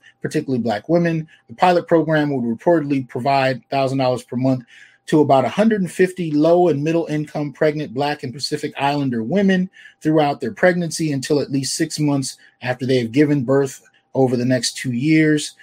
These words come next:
The project has so far accumulated over one million dollars in phila-, philanthropic funds and two hundred thousand from the San Francisco Department of Health itself. Right. Now,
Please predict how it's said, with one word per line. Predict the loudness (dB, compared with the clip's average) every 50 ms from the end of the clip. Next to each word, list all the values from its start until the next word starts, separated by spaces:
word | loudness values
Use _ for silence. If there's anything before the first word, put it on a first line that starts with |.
| _ _ _ _
The | 0
project | 4 4 4 6 4 2 0 0
has | -4 -2 2
so | 2 2
far | 2 4 4 4 4 4 2
accumulated | 0 -4 -6 -4 -2 0 0 0 0 0 0 0
over | 0 0 0 -2
one | -4 -4 -4 -2 -2 0 0 0 0
million | 0 2 2 0 0 0 -2 -2
dollars | -2 0 2 2 4 4 2 2 0
in | -4 -4
phila-, | -4 -2 -2 0 0 0 -2 -4 _ -12
philanthropic | -4 -2 -2 -2 -2 -2 -4 -4 -4 -6 -8 -14 -12
funds | -4 0 2 2 2 2 0 -2 -4 -8 -14 -20 -20 -20 -18 _ -10
and | -10 -10 -6
two | -4 -2 0 0
hundred | 0 0 0 -2 -2 -4
thousand | -2 0 2 2 2 2 0 -2 -4 -6
from | -6 -6 -6
the | -6 -4
San | -4 -4 -6
Francisco | -6 -8 -10 -10 -8 -6 -6 -6
Department | -6 -4 -6 -4 -4 -4 -6 -6
of | -8
Health | -6 -6 -4 -4 -4 -6 -12 _ _ _ _ _ _
itself. | -14 -12 -8 -8 -8 -6 -8 -10 -12 -14 _ _ _ _ _ _ _ _ _ _ _ _ _ _ -20 -16 -12
Right. | -10 -10 -10 -12 -16 _ _ _ _ _ _ _ _ _ _ _ _ 2
Now, | 4 4 4 4 0 -4